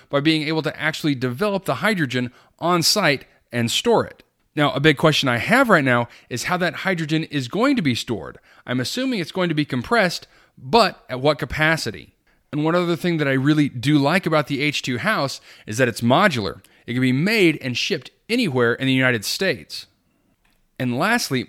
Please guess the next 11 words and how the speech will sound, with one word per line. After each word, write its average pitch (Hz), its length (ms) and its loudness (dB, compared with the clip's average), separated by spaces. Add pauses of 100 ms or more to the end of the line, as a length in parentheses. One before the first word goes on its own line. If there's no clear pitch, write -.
in 120 100 -4
a 104 60 -2
press - 440 -2
release 123 360 -2
on 117 160 0
March 165 420 0
seventh, 151 600 -2 (420)
Raven 165 280 0
S 180 280 0
R 202 200 4
expands 143 480 0